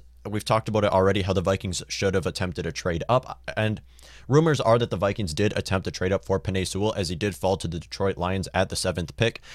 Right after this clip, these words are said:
which people say that's a fall, but I feel like that's really where he should have gone, because, uh, the teams before him had to go with playmakers.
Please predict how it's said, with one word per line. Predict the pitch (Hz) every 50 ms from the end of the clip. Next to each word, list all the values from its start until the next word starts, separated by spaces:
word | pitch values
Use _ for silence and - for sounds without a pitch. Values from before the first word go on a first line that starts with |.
| - -
which | - 123 117 - - _ - - - _ _ -
people | 139 151 - 135
say | - - 107
that's | 95 98 - 104
a | 92
fall, | - 95 92 92 95
but | 87 92
I | 98 98
feel | - - 92
like | 90 87 -
that's | - 85 - -
really | 92 104 110 107 101 92
where | 87 80 - 101 98 92
he | 90 92
should | - - 98 92
have | 90 82
gone, | 87 90 87 87 87
because, | 90 90 - 95 90 87 - - - - - - - - - - - _ _ _ - - -
uh, | - 104 101 95
the | 95 90 101
teams | - - 123 110 92
before | 104 92 - 107 104 98
him | 90 85
had | - 98 92 87
to | - 92
go | 92 90
with | 87 87 82 -
playmakers. | - 95 87 82 78 76 - - - -